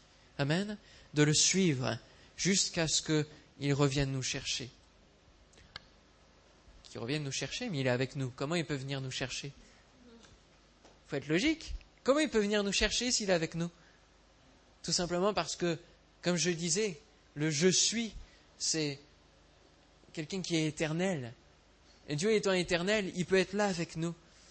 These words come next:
Et il peut revenir nous chercher. Amen. Il nous a laissé son Esprit Saint. Et c'est son Esprit qui est avec nous. Amen. Et lui, il revient, il trône. Et il attend la parole du Père qui va dire,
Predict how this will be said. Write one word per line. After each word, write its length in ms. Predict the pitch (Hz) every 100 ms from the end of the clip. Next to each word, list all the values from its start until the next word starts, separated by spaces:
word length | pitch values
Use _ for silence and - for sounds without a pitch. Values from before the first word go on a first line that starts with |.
| - - -
Et 60 | 151
il 100 | 139
peut 120 | 165
revenir 380 | 160 151 160 147
nous 100 | 139
chercher. 420 | - 139 - 131 143 - 151
Amen. 400 | 135 180 240 269 - - - - -
Il 60 | 156
nous 160 | 156
a 60 | 165
laissé 300 | 160 - 196
son 200 | - 156
Esprit 340 | 151 - - 147
Saint. 300 | - 185 147 - - - - - - - - - - _ -
Et 80 | 147
c'est 240 | 170 165
son 260 | - 185 185
Esprit 460 | 190 - 254 240
qui 140 | - 147
est 160 | -
avec 260 | 135 123 135
nous. 160 | 123 120 - - - -
Amen. 480 | 120 143 220 160 127 - - - - - - - -
Et 80 | 147
lui, 340 | 160 226 254
il 140 | 202 185
revient, 540 | 180 170 180 220 185 160
il 140 | 175
trône. 580 | - 240 247 160 135 127 - - - _ _ _ _ _ -
Et 100 | 156
il 140 | 180
attend 600 | 175 - 220 226 208 170 -
la 160 | 160
parole 340 | - 185 220 214
du 140 | 214
Père 360 | 233 233 185 -
qui 120 | 165
va 140 | 165 165
dire, 260 | 196 214